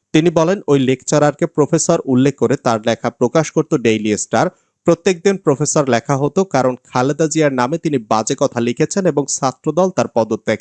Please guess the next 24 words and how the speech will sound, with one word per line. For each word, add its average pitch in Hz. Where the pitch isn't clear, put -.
চেয়েছিল। 131
তবে 156
বিশ্ববিদ্যালয় 185
শিক্ষক 170
সমিতি 151
সর্বসম্মতিক্রমে 131
যখন 147
তাকে 135
ঢাকা 135
বিশ্ববিদ্যালয় 165
থেকে 156
বের 131
করে 117
দিল, 113
সেই 120
সংবাদটি 135
ছাপেনি 120
ডেইলি 110
স্টার। 113
আসিফ 143
নজরুল 180
বলেন, 175
"আমি 151
দুঃখিত 135